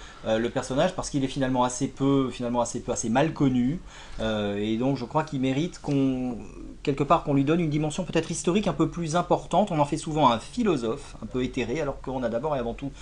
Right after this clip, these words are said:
affaire à, euh, aussi un penseur, euh, euh, politique et quelqu'un parfaitement inscrit dans son temps. Alors, euh,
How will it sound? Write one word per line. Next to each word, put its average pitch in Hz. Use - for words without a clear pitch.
affaire 175
à, 135
euh, 117
aussi 117
un 151
penseur, 147
euh, 113
euh, 107
politique 127
et 113
quelqu'un 143
parfaitement 139
inscrit 135
dans 127
son -
temps. -
Alors, 143
euh, 139